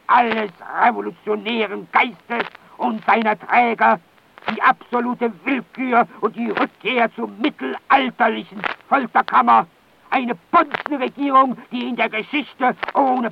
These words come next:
Beispiel ist. Statt Freiheit, sklavische Unterwerfung, statt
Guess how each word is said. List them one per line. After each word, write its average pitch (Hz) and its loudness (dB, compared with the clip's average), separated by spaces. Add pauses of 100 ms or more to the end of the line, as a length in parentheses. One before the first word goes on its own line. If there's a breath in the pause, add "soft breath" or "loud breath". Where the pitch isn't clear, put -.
(140)
Beispiel 208 -2
ist. 175 -16 (1600)
Statt - -20
Freiheit, 220 2 (840)
sklavische 202 2
Unterwerfung, 190 -2 (920)
statt 170 2